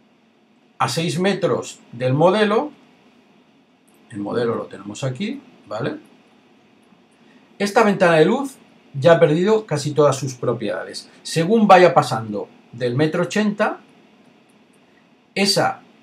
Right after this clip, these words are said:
luz se va a empezar a encontrar que pasa a ser una luz puntual.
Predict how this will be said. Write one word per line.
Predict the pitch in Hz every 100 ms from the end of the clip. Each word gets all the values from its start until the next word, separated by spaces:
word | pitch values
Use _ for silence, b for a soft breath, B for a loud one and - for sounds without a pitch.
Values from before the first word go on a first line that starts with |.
| _ _ _ _
luz | 165 220 226 -
se | - 156
va | 143
a |
empezar | 147 147 _ _ 156 170 160
a |
encontrar | 170 180 180 - 180 196 214 233 - _ - _
que | 160 185 226 - -
pasa | 165 -
a | 156
ser | 170 196 -
una | 151 147
luz | 135 208 233 - _ _ _ _ _ -
puntual. | 151 131 120 123 -